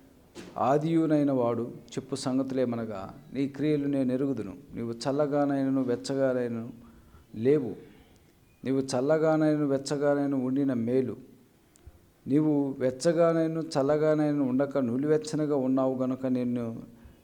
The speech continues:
నిన్ను నా నోటి నుండి ఉమ్మి, ఉమ్మి వేయనుద్దేశించుచున్నాను." So ఈ లవోదికయ అనబడినటువంటి వాళ్ళు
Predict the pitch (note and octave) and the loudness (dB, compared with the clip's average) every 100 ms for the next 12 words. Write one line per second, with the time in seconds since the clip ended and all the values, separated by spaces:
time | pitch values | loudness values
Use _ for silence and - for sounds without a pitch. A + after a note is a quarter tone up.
0 | - A#2+ C3+ B2+ B2 B2 C3 E3+ E3+ E3 | -8 -2 0 0 0 0 0 0 -2 -4
1 | D#3 D3 B2+ C#3 D#3+ D3+ C#3+ C3 - - | -2 0 0 0 0 0 0 -2 -4 -12
2 | - C3 D#3 F3 E3+ C3 - - - - | -8 -4 0 2 2 0 -4 -16 -20 -20
3 | - - A2+ C3+ E3 F3 D#3+ C3 C#3+ C#3+ | -20 -12 0 2 4 4 2 0 -2 -4
4 | - A#2 - - A2+ G2 G2 G2 - - | -6 -12 -14 -12 -10 -10 -12 -14 -18 -20
5 | - - - - - _ - _ _ - | -20 -20 -20 -20 -20 _ -20 _ _ -20
6 | - _ - - - G#3 G#3 F3+ D#3 F3+ | -20 _ -20 -20 -2 2 2 4 6 6
7 | G#3+ G#3+ A3 F#3 F3+ D#3 C#3+ - - C3 | 6 4 0 0 2 2 0 -2 -4 -4
8 | B2+ C3+ B2 B2 A#2+ A2+ A#2 A#2+ B2 A2+ | -2 -4 -4 -8 -12 -8 -6 -6 -6 -8
9 | G2 A2+ | -8 -12